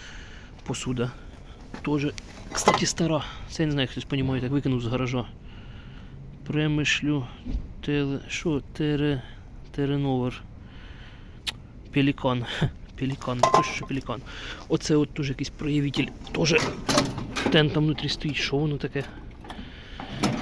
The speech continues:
Як воно работало, хер його знає. Ну і напослідок покажу вам цю машинку. Вона нова абсолютно. Хто таке застав? Кстати, я от таке застав. Я взагалі ребенок дев'яностих, так що це я все застав.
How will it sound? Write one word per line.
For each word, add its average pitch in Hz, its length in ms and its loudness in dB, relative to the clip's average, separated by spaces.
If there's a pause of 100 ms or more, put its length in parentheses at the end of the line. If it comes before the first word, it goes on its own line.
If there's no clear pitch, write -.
(360)
Як 120 140 4
воно 127 220 8
работало, 127 400 0
хер 117 240 -2
його 127 220 -2
знає. 117 320 0 (2000)
Ну 165 420 4
і 156 80 4
напослідок 147 500 2
покажу 139 380 0
вам 135 160 2
цю - 140 -2
машинку. 139 400 2
Вона 135 180 2
нова 135 280 4
абсолютно. 123 600 0 (480)
Хто 165 180 2
таке 127 260 0
застав? 117 440 2
Кстати, - 360 0
я 127 140 4
от 135 120 2
таке 131 220 2
застав. 123 460 2 (280)
Я 123 180 4
взагалі 123 260 2
ребенок 131 380 4
дев'яностих, 131 520 2
так 113 160 -2
що - 120 -4
це 123 140 0
я 127 60 2
все 120 160 -2
застав. 123 420 0